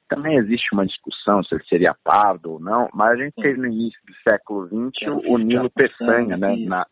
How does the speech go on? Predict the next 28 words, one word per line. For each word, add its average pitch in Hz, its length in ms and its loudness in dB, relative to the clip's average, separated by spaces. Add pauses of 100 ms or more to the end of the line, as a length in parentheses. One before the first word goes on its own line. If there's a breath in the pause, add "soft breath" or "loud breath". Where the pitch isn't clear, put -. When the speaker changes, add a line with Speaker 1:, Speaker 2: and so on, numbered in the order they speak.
Speaker 1:
na 95 120 0
República 98 560 -2
Velha. 87 260 0 (380 loud breath)
É, 135 160 4
mas 135 220 0 (120)
recentemente, 156 1200 -8 (100)
ah, 113 720 2 (560)
eu 170 140 -2
diria 160 400 -4
que 165 480 -2 (240)
é - 80 -2
porque 151 380 -4
a 139 100 2
gente 135 360 -10
não 143 240 -4 (140)
teve, 123 460 4
de 80 140 -12 (120)
fato, 120 480 2 (480 loud breath)
ah, 110 680 2 (1400)
a 139 40 -2
gente 160 220 -12
não 180 140 -8
teve 170 200 0
muitas 156 460 -4
pessoas 117 480 0
negras 107 480 0 (220)
que, 120 480 2 (280)
eh, 90 280 4